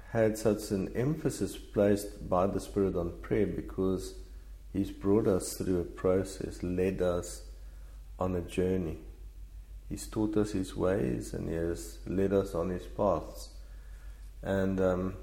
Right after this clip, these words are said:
we have come to change perspective, to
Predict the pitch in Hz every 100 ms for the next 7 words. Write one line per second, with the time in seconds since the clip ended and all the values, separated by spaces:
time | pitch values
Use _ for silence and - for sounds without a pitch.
0 | - - - - - - 104 113 110 -
1 | - 120 113 113 104 101 101 - - -
2 | - - - - - - - 110 107 107
3 | - - - 107 107 104 101 - - 82
4 | 76